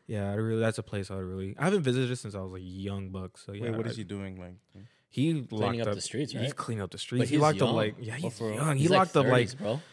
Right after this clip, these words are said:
Speaker 1: he locked up, like, eighty percent of, like, all the gang members that are on the street right now. I could be over exaggerating with the percentage, but, like, he's locked up everything. You know, he incorporated Bitcoin, and, like, a lot of people are
Speaker 3: Mm-hmm.
Speaker 1: paying with,
Speaker 2: Oh,
Speaker 1: like,
Speaker 2: yeah, I
Speaker 1: all that
Speaker 2: saw that,
Speaker 1: stuff.
Speaker 2: yeah.
Speaker 1: The nightlife is beautiful. He's, like, made it one of the safest countries to, like, visit. And
Speaker 3: It's
Speaker 1: yeah.
Speaker 3: kinda crazy the turnaround.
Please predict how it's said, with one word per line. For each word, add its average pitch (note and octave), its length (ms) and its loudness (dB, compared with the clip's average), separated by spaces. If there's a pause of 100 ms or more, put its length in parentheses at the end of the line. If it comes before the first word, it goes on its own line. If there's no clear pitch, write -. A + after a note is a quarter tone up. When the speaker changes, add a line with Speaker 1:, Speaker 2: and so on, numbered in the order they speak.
Speaker 1:
he F#3 160 4
locked G3 260 4
up, F3 100 4
like, B2 220 6
eighty C#3+ 280 2
percent C3+ 400 0
of, C3 80 2
like, A#2 160 4
all A#2 160 4
the A#2 80 0
gang G#2+ 240 0
members A#2+ 220 2
that A2+ 100 2
are A2 80 2
on A2+ 100 2
the G#2 80 -2
street - 280 -2
right B2+ 100 4
now. C3 80 6
I D3 40 8
could F#3 140 4
be F3+ 80 10
over F3 140 10
exaggerating C3 400 6
with B2 80 2
the A#2 40 -6
percentage, A#2 360 0
but, A2+ 60 0
like, A2 160 2
he's C3+ 200 2
locked A2 300 0
up G2 100 -2
everything. A2+ 600 2
You A#2 100 0
know, A2+ 140 2
he B2 360 4
incorporated A2+ 680 0
Bitcoin, A2+ 580 0
and, G#2+ 80 -2
like, G#2+ 140 0
a G#2 40 -2
lot G#2 180 0
of G2+ 60 -4
people A2 220 0
are A2 60 4
Speaker 3:
Mm-hmm. - 100 -4
Speaker 1:
paying G#2+ 160 -2
with, A2 80 -2
Speaker 2:
Oh, C3 60 2
Speaker 1:
like, C#3 60 4
Speaker 2:
yeah, C3 40 4
I A#2+ 60 2
Speaker 1:
all A2 80 2
that A2 140 0
Speaker 2:
saw - 0 -
that, A2 260 2
Speaker 1:
stuff. - 20 -10
Speaker 2:
yeah. F#2+ 240 -12 (300)
Speaker 1:
The B2 80 6
nightlife A#2+ 680 4
is A2 180 0
beautiful. A2 920 -2
He's, A2+ 280 -2
like, A2 160 2
made A2 200 0
it A2 140 -2
one A2 160 -2
of G#2+ 80 -2
the G2+ 80 -2
safest G#2+ 420 -4
countries G#2+ 500 -2
to, G#2+ 80 -8
like, G2+ 200 -2
visit. G2+ 460 -4
And G#2 140 -8
Speaker 3:
It's G2 100 -6
Speaker 1:
yeah. G2 60 -2
Speaker 3:
kinda F3+ 260 0
crazy C3 280 -2
the G2 120 -2
turnaround. G#2 460 -6